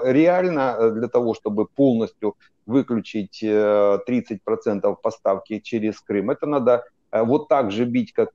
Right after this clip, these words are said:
по, э, Чонгарскому мосту, так же один в один бить по Крымскому мосту. И тогда, м, вообще не зайдет, э, ни один состав,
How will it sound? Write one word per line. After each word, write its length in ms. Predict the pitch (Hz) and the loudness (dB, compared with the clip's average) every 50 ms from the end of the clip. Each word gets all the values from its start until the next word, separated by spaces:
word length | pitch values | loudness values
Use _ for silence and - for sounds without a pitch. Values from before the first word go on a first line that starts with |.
| _ | _
по, 800 | - 117 113 113 110 110 110 107 104 104 104 104 101 101 101 101 | -4 -2 2 2 4 4 4 4 4 4 4 2 2 2 0 -2
э, 20 | 95 | -2
Чонгарскому 640 | - - 123 117 104 117 110 104 - - - 113 113 117 | -2 -4 -2 -2 0 0 0 0 -2 -6 -6 -4 -2 -2
мосту, 460 | 127 143 131 - _ 190 185 165 - _ | -2 -4 -6 -6 _ -4 -2 -2 -2 _
так 220 | - 160 165 143 | 2 2 2 2
же 120 | 117 131 139 | 0 0 0
один 280 | 123 120 131 127 127 | 0 0 -2 -2 0
в 40 | 123 | 0
один 340 | 120 113 117 135 139 123 95 | 0 0 0 -2 -2 -2 -2
бить 260 | 104 117 123 113 _ _ | -2 -4 -6 -6 _ _
по 360 | - 101 107 107 110 110 107 - | -4 -2 0 2 2 2 2 0
Крымскому 580 | - - 131 143 135 110 - - 104 101 95 | 0 2 2 4 2 2 -2 -6 -6 -6 -6
мосту. 340 | 92 92 90 - _ - 98 | -6 -6 -10 -12 _ -10 -10
И 40 | 98 | -4
тогда, 400 | - 123 127 135 147 151 151 147 - - _ _ _ - | -2 -2 0 2 2 2 2 0 -8 -16 _ _ _ -6
м, 420 | 120 120 120 120 120 117 117 107 104 | -4 -4 -2 0 2 2 2 2 2
вообще 420 | 113 131 127 - - - 160 156 | 2 0 0 -2 -4 -2 -2 0
не 120 | 147 135 | 0 0
зайдет, 480 | 117 107 117 113 110 110 113 110 95 - _ | 0 0 0 -2 0 0 0 0 -2 -2 _
э, 260 | 104 101 101 101 98 98 | -2 0 0 0 0 0
ни 120 | 104 113 | 0 -2
один 340 | 117 117 107 107 117 113 107 | -2 -2 -2 -2 -2 -2 -2
состав, 640 | - - 117 113 - - _ 139 143 151 147 - | -4 -4 -6 -6 -6 -4 _ 0 2 2 0 -2